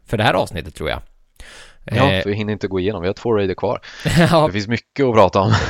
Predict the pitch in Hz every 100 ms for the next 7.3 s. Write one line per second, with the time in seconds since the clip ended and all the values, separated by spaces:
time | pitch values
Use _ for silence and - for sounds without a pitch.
0 | 160 - - - - 139 147 151 156 135
1 | 123 127 123 - 123 110 110 104 110 101
2 | 110 78 90 - 113 107 - - - -
3 | - 123 135 131 131 120 - 147 123 113
4 | 123 160 208 294 - 120 107 113 120 -
5 | 107 104 110 117 - 110 117 117 131 156
6 | 151 - - 123 - 151 - 120 107 87
7 | 120 -